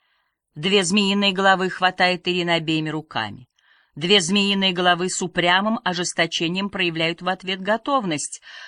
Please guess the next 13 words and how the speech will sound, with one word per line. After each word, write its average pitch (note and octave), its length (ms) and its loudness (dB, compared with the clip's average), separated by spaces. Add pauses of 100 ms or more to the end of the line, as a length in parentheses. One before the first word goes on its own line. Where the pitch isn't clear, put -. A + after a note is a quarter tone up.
(120)
к - 280 -10
прямолинейному D3+ 840 0
проникновению. C3 920 -6 (760)
Она G4 240 0
же, A#3 120 -2
наоборот, B2+ 520 0 (640)
стояла C#3+ 560 0
на C3 160 -2
том, A#2+ 180 -10
чтобы A#2+ 400 -8 (160)
основное C3+ 640 0
усилие B2 500 -6
соответствовало D3 960 -6